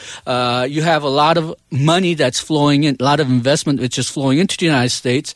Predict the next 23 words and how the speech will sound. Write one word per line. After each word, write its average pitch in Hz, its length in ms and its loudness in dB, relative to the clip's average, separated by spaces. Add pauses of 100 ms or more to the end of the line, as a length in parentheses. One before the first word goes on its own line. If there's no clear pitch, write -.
(300)
And 151 240 0
because 185 340 0
the 175 60 -2
United 151 300 2
States - 320 -2
has 127 180 2
so 156 180 0
much 131 300 -2
money 160 420 4
that's 127 680 -2
getting 147 260 2
from, 131 240 0
uh, 127 140 -6
other 127 420 0
sources, 190 460 0
they 143 100 -2
use 135 240 0
a 123 60 0
lot 131 240 4
of 127 80 -2
that 117 280 2
to 123 140 -2
buy 131 460 2